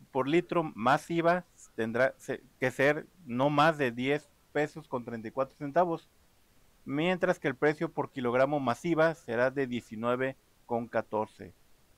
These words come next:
Así que si se lo dan más caro que estos precios, pues no hay que comprarlo, porque estos son los precios máximos que tienen que dar las empresas de gas. Así que cualquier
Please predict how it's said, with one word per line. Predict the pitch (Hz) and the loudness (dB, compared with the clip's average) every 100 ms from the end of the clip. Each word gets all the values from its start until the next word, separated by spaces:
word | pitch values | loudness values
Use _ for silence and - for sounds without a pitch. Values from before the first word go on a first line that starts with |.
| _ _ - | _ _ -8
Así | 107 - 120 | -6 -6 -4
que | 151 | -4
si | 139 123 | -4 -2
se | 127 | -2
lo | 117 | 2
dan | 131 165 | 2 2
más | 170 | 0
caro | 175 175 175 165 | 2 2 2 0
que | 160 165 | 0 0
estos | 170 170 | 0 -6
precios, | - 180 185 185 - | 0 0 0 -6 -8
pues | 110 110 | -18 -10
no | 110 | -6
hay | 113 | -6
que | 113 120 117 - _ | -6 -8 -8 -14 _
comprarlo, | 117 110 120 127 139 143 - | -10 -4 2 2 4 0 0
porque | 139 - 139 | -2 0 -2
estos | 143 151 | -2 -4
son | 147 147 | -4 -2
los | 139 _ _ _ | -4 _ _ _
precios | 139 147 151 156 _ - _ | 2 2 0 -6 _ -20 _
máximos | 127 147 165 - 175 180 - | 0 2 2 0 0 -2 -2
que | 120 | -10
tienen | 135 135 139 | -8 -6 -6
que | - 117 | -4 0
dar | 123 127 - _ - | 2 0 -6 _ -4
las | 120 120 | -2 -2
empresas | 110 117 117 120 110 | -4 -2 -2 -2 -2
de | 92 | -4
gas. | 87 90 | -6 -6
Así | 98 120 | -12 -14
que | 123 139 - _ - | -8 -8 -8 _ -8
cualquier | 113 113 131 147 | -8 -6 -4 -4